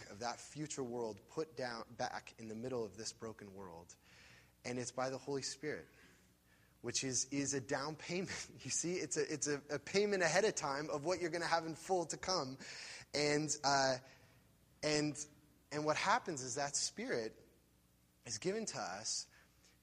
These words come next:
and it, it gives us certain abilities. That's the third thing, the, the third gift that, uh, that God has given us by his grace is certain passions and abilities,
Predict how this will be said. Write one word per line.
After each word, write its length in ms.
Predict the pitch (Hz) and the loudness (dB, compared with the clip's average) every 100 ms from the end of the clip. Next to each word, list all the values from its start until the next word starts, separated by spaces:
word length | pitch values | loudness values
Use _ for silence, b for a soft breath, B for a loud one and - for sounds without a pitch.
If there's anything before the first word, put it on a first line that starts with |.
| _ | _
and 420 | 131 139 139 135 131 - 135 | -4 0 -2 -4 -8 -10 -8
it, 140 | 127 - - | -6 -10 -8
it 160 | 139 131 - 117 | -8 -8 -16 -8
gives 300 | 131 190 180 | -4 -4 -2
us 160 | 151 - | -2 -2
certain 300 | 156 147 127 | -4 -4 -6
abilities. 440 | 127 135 98 87 | -4 -4 -6 -8
That's 220 | 107 - | -8 -8
the 100 | 131 | -8
third 320 | - 147 135 | -6 -6 -6
thing, 300 | - 107 95 98 | -8 -12 -12 -10
the, 240 | 110 87 | -12 -10
the 80 | 110 | -12
third 360 | - 135 143 135 113 | -8 -4 -4 -4 -10
gift 460 | 117 127 - - - | -4 -4 -4 -12 -10
that, 120 | 104 - - | -10 -10 -14
uh, 260 | 107 104 98 98 | -8 -6 -6 -8
that 180 | 110 - | -10 -6
God 240 | 110 110 | -4 -4
has 180 | 107 104 | -4 -8
given 280 | - 117 104 | -6 -8 -8
us 120 | 101 | -8
by 200 | - 101 | -8 -8
his 140 | 95 | -10
grace 520 | - 110 101 90 - - | -10 -10 -8 -6 -6 -8
is 120 | 107 | -8
certain 520 | - - 160 139 127 117 - | -4 -2 -4 -6 -10 -12 -14
passions 840 | - 131 139 - 151 160 - - B B B B B B - | -4 -2 -2 -6 -8 -8 -8 -8 B B B B B B -10
and 100 | 113 | -10
abilities, 760 | 98 123 120 82 78 - - | -6 -4 -4 -6 -6 -6 -6